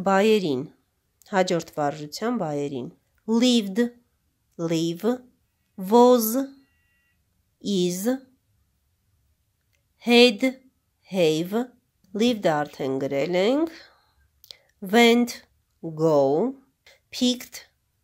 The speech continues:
pick, wanted, want, walked, պարզապես walk, sat down, sit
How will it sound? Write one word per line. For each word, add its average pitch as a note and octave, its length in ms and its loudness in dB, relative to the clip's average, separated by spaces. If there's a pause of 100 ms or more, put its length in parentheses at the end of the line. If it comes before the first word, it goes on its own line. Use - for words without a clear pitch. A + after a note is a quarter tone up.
pick, G3 560 -8 (220)
wanted, G3+ 840 2 (480)
want, E3 600 -4 (840)
walked, A3 600 4 (1300)
պարզապես F3 580 -2
walk, C#3+ 520 -2 (460)
sat D4 540 2
down, E3 520 -2 (300)
sit A3 460 -8